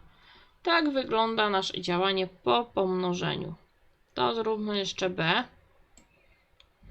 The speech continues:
Y, cztery x x minus jeden razy jeden minus x przez x kwadrat. Y, no i znowu na założenia najpierw.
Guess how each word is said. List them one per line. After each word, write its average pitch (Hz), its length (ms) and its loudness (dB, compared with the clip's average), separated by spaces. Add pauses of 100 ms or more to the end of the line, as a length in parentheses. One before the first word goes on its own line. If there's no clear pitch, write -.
(2750)
Y, 196 360 -4
cztery 233 760 -2 (340)
x - 360 -14 (180)
x 220 380 -8
minus 202 580 -6
jeden 226 500 -4
razy 190 400 -4
jeden 208 540 -2
minus 196 520 -10
x 233 360 -10
przez 254 480 -4
x - 320 -12
kwadrat. - 680 -2 (1600)
Y, 269 460 6
no 370 140 8
i 359 120 6
znowu 196 400 2
na 233 400 4
założenia 220 680 2
najpierw. - 760 -8